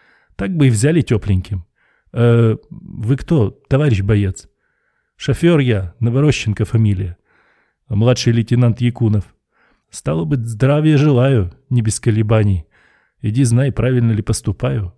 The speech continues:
Поди разберись, как у них тут с субординацией». Я протянул руку, которую танкист немедленно и пожал. «Ага, ну уже проще.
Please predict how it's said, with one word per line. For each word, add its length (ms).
Поди 240
разберись, 540
как 180
у 40
них 160
тут 160
с 40
субординацией». 840
Я 140
протянул 500
руку, 460
которую 420
танкист 560
немедленно 460
и 60
пожал. 500
«Ага, 420
ну 200
уже 220
проще. 520